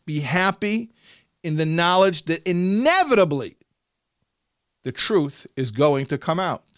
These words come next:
and your son will be who he really is and who he, who deep down he continues to be all along, even during this, this time of crisis.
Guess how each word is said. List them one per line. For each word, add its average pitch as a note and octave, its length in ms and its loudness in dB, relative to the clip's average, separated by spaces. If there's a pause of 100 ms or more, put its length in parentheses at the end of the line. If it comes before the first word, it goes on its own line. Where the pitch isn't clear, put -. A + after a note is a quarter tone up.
(460)
and A#2+ 160 -6
your B2 100 -2
son C#3 520 -2
will B2 420 -2 (100)
be A#2+ 360 -6 (960)
who D3 160 4
he C#3 140 2
really C3+ 360 -2
is - 440 -10 (340)
and D#3 140 0
who F#3 120 4
he, A3 260 -2 (360)
who F#3 120 -8
deep F3+ 320 -10
down A3+ 360 2 (200)
he F3+ 100 -4
continues F3 560 -2
to E3 120 -2
be E3 160 2
all E3+ 180 6
along, G3 420 2 (360)
even F#3 380 -2
during E3+ 400 -2 (680)
this, - 380 -2 (1120)
this A#2+ 220 -2
time B2+ 320 0
of A2 560 -6 (560)
crisis. - 560 -6